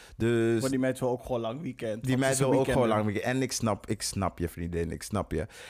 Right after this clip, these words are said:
Speaker 1: En, eh, hij heeft een superleuke dinges uitgebracht. Ehm, een reclamespotje en dat vond ik wel leuk. Want het leek alsof Paul Witteman de avondshow zou doen. Maar opeens kwam
Speaker 2: Die
Speaker 1: hij dan
Speaker 2: stond.
Speaker 1: binnen en zegt hij van, "Nee sis, it's me." <laughs>
Speaker 2: Ja.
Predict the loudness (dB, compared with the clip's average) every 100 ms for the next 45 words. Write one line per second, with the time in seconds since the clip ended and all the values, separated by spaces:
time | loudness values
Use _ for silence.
0 | -8 0 2 2 2 0 -2 -4 0 2
1 | 2 0 -2 -4 -2 -2 0 0 0 -2
2 | -2 -2 -2 -2 -4 -4 -4 -2 0 2
3 | 0 -2 -4 -6 -6 -4 -2 -2 -2 -2
4 | -4 -6 -4 -6 -6 -6 -4 -4 -2 -4
5 | -4 -4 -2 -2 -2 -4 -4 0 0 2
6 | 0 0 0 0 0 0 -2 -2 -2 -2
7 | -2 -2 -2 -4 -12 -18 -4 -2 0 0
8 | 0 0 2 2 2 0 0 -4 -4 -4
9 | -4 -4 -6 -8 -10 -18 -10 -8 -6 -6
10 | -8 -8 -4 -6